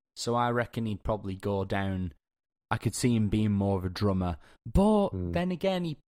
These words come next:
Speaker 1: you know, he plays a lot of roles where he's very, um, aggressive. Anyway,
Speaker 2: Yeah.
Speaker 1: so maybe he doesn't wanna do that. He wants to take a step back, play some bass, got some nice flat wounds on there. Woo!
Speaker 2: <laughs> Nice.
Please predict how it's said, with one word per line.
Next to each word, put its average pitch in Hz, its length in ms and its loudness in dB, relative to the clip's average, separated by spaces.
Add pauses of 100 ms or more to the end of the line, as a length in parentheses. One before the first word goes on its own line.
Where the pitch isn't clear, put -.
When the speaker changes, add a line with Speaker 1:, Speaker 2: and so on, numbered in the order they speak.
Speaker 1:
you 165 80 -2
know, 156 80 0
he 147 80 0
plays 165 560 0
a 170 60 0
lot 151 200 0
of 117 80 -2
roles 127 460 0
where 104 160 -2
he's 95 160 -2
very, 101 680 0
um, 95 480 -2 (1500)
aggressive. 104 760 -2 (340)
Anyway, 120 380 2
Speaker 2:
Yeah. 87 240 2
Speaker 1:
so - 160 -2
maybe 147 260 0
he 147 60 -4
doesn't 139 240 -4
wanna 131 180 -2
do 113 160 -2
that. 92 180 -4
He 98 60 -6
wants 98 160 -10
to - 60 -18
take 107 220 -8
a 101 40 -14
step - 320 -8
back, 113 440 -10 (600)
play 107 140 0
some 92 180 -4
bass, 104 480 -4
got - 200 -10
some 95 180 -6
nice 101 280 -4
flat - 300 -2
wounds 113 360 0
on 107 200 0
there. 107 300 -2 (260)
Woo! 320 580 2
Speaker 2:
<laughs> - 60 -20 (1120)
Nice. 123 360 4